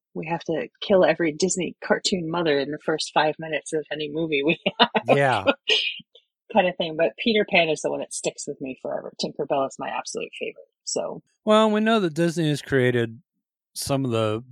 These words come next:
Speaker 2: best known characters ever in animation. Obviously, starting with Mickey and Minnie when Walt first introduced them in Steamboat Willie. But,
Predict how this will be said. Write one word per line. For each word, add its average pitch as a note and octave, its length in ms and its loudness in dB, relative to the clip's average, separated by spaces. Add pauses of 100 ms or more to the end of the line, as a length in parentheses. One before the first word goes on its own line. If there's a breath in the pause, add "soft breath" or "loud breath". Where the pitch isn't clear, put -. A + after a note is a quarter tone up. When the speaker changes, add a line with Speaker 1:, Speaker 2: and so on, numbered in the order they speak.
(120)
Speaker 2:
best B2 280 4
known A#2 280 0
characters A2 640 2 (100)
ever G2 500 4 (120)
in G#2 160 -8
animation. G2+ 680 -8 (1000)
Obviously, C3 520 4
starting A#2+ 360 4
with A2 140 0
Mickey A2+ 300 -2
and G#2 140 -4
Minnie A2+ 300 -2
when G2 600 -8
Walt G#2+ 260 -2
first G#2+ 260 -8
introduced G#2 440 -8
them G#2+ 160 -8
in G2+ 100 -12
Steamboat G2+ 440 -14
Willie. G#2 360 -10 (600)
But, A#2 320 4